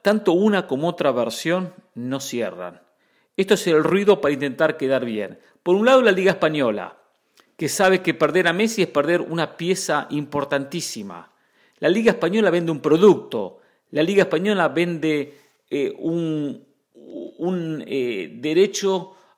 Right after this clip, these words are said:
a ver a equipos de fútbol, a un campeonato, pero un campeonato que tiene figuras y que muchos ven a los equipos porque juegan ciertos futbolistas.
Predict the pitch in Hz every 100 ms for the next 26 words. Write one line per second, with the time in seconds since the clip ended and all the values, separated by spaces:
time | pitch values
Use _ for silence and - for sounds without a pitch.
0 | _ 139 160 196 214 202 - _ _ _
1 | _ - 156 - 226 214 175 147 - 226
2 | 202 202 151 180 202 180 175 165 196 226
3 | 208 190 - - _ - 180 202 185 180
4 | 165 208 214 185 165 160 190 185 - 170
5 | 220 170 107 104 - _ _ _ _ _
6 | 156 - 170 202 233 233 160 143 196 165
7 | 110 - _ _ _ _ _ _ 143 156
8 | 151 160 226 226 - 143 143 - _ _
9 | _ 175 180 175 - 220 247 226 175 -
10 | 226 226 190 147 139 190 240 226 - 110
11 | 104 - -